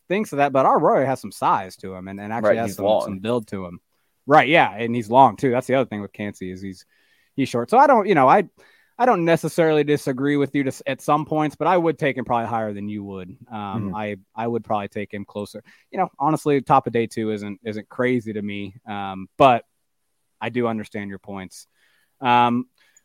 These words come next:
Speaker 1: so I'm looking at surprises. I was, I was looking at some of the guys, or just kinda some of the things, like, how they stacked up on the,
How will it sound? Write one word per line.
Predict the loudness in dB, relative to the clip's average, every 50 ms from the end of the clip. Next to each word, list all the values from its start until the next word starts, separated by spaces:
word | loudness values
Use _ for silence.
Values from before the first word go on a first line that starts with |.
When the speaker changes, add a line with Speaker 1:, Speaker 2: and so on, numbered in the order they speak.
| _ _ _ _ _
Speaker 1:
so | _ 4 6 8 8
I'm | 8 6 4 6
looking | 6 6 6 4
at | 2 0
surprises. | -2 -4 -2 2 4 4 4 4 4 2 0 0 0 2
I | 2
was, | 2 2 2
I | 0 0
was | 0 0 -2
looking | -2 -2 -4 -6
at | -4 -4
some | -4 -4 -2
of | -2
the | -4 -4
guys, | -4 -4 -4 -2 -2 -4 -4 -6
or | -6 -6 -6 -6
just | -6 -6 -8 -8 -6 -4
kinda | -2 -2 0
some | 0 0 0 0 0
of | -2
the | -4
things, | -2 0 0 0 0 0 -2 -2
like, | -4 -4 -2
how | -2 -4 -2
they | -2 -4 -4
stacked | -4 -4 -4 -4 -2 -2 -2
up | -2 0 0
on | 0 0 0
the, | -2 -4 -6